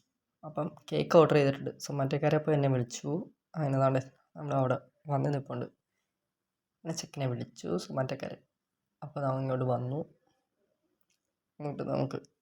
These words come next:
കേക്ക് ഇങ്ങോട്ട് കയ്യിലൊക്കെ തന്നു. നമ്മൾ അതുമായിട്ട് അങ്ങോട്ട് പോവാണ്. അങ്ങനെ കേക്കൊക്കെ കൊണ്ടുവന്നു. പൊളിക്കുകയാണ്.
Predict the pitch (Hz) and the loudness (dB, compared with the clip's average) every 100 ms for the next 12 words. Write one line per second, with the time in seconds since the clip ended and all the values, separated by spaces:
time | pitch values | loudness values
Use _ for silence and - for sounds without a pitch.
0 | - - 143 147 139 131 135 135 127 131 | -10 -8 -8 -4 -2 -2 -4 -4 -4 -4
1 | - _ - - 139 143 180 135 131 131 | -8 _ -14 -10 -10 -10 -8 -6 -2 0
2 | 131 127 135 135 135 - 127 127 127 - | 0 0 -4 -6 -8 -12 -10 -8 -8 -12
3 | _ _ _ _ _ _ _ _ _ _ | _ _ _ _ _ _ _ _ _ _
4 | _ _ _ _ _ _ _ _ _ _ | _ _ _ _ _ _ _ _ _ _
5 | _ _ _ _ - 151 147 - 147 147 | _ _ _ _ -16 -14 -12 -12 -12 -10
6 | 151 165 - _ _ _ _ _ _ _ | -10 -8 -10 _ _ _ _ _ _ _
7 | _ _ _ _ _ _ _ _ - 147 | _ _ _ _ _ _ _ _ -16 -10
8 | 139 139 131 135 151 165 - _ _ _ | -6 -4 -4 -4 -4 -4 -6 _ _ _
9 | _ _ _ _ _ _ 135 139 147 - | _ _ _ _ _ _ -14 -12 -12 -4
10 | 143 139 139 151 135 - | -2 -2 -4 -4 -4 -8